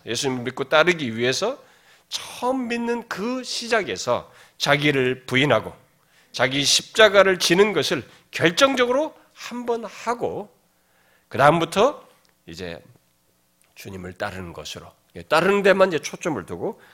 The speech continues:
가는 것으로, 예, 생각할 수도 있습니다.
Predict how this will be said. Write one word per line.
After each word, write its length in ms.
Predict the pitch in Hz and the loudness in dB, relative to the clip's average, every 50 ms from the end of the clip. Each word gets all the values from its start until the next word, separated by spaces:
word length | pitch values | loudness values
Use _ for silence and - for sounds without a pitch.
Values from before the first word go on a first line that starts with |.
| _ - | _ -12
가는 320 | - 90 82 87 92 90 | -10 -8 -6 -6 -6 -6
것으로, 500 | 80 85 - - 95 95 90 - - _ _ _ _ _ _ _ _ 82 | -6 -8 -6 -2 -2 -2 -2 -2 -6 _ _ _ _ _ _ _ _ -12
예, 40 | |
생각할 680 | - - - 170 196 196 190 190 - - - 190 190 185 | -10 -6 -4 -4 -2 -4 -4 -6 -8 -12 -10 -10 -10 -10
수도 400 | - - - 190 185 - 185 151 | -12 -12 -14 -12 -10 -8 -8 -6
있습니다. 600 | - - - - 76 73 73 71 - - - | -6 -6 -6 -6 -8 -12 -16 -18 -18 -20 -20